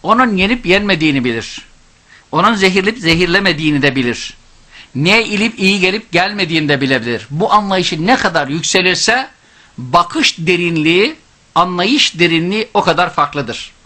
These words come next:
Daha canlı bir misal veriyorum. Bir doktor düşününüz. O da hastanın hasta olduğunu anlıyor. Biz de karşımızdaki insanın hasta olduğunu anlıyoruz. Gözleri süzgün, neşesi kaçık,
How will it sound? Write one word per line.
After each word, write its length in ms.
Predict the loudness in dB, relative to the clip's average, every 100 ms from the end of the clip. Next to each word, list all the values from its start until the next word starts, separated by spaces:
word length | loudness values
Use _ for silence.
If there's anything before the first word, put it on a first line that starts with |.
| _ _ _ _ _ _ _ -20 -20 -20 -16
Daha 440 | -4 -2 0 -2
canlı 340 | -2 0 0
bir 80 | 0
misal 340 | 0 0 0 0
veriyorum. 380 | -2 -2 -4 -10 _ _ _ _ -20 -20 _ _ _ _ _ _ -20 _ _ _ -4
Bir 100 | 2
doktor 380 | 2 4 2 2
düşününüz. 600 | -2 -2 -2 -4 -10 -18 _ _ _ _ _ _ _
O 140 | 0 2
da 80 | 2
hastanın 560 | 0 -4 -2 -2 -2
hasta 380 | -2 -4 -4 -2
olduğunu 440 | -2 0 -2 0
anlıyor. 340 | -2 0 -2 -2 -6 _ _ _ _ _ _
Biz 240 | -2 0 0
de 120 | 0
karşımızdaki 680 | 2 0 0 -8 -4 -4 -2
insanın 420 | -4 -2 0 2
hasta 260 | 0 2
olduğunu 300 | 0 0 2
anlıyoruz. 560 | 2 2 -2 -2 -6 -16 _ _ _ _ _ _ _ _ -4
Gözleri 440 | 2 2 2 -2 0
süzgün, 500 | -2 0 0 0 -4 _ _ _ _ _ -20 -20 -4
neşesi 520 | 0 2 0 -2 0
kaçık, 500 | 0 0 -2 -4 -18